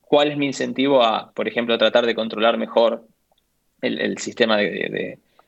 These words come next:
cuarentena en el hotel? ¿O cuál es mi incentivo a tratar de, de tener, de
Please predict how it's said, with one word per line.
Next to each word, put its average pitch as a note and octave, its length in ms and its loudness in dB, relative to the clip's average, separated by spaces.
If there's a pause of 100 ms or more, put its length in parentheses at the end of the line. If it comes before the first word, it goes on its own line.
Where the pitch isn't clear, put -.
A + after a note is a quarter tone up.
(120)
cuarentena G#2+ 560 2
en G#2+ 80 -2
el G2 100 -4
hotel? D#3 440 2
¿O A2 120 -4
cuál A#2+ 200 2
es A#2 60 -14
mi A#2 100 -8
incentivo A2+ 480 -2
a G#2+ 80 0
tratar A2 400 0
de, G#2 340 -4 (800)
de G#2 640 -4 (1000)
tener, A2 340 0
de G#2+ 260 -4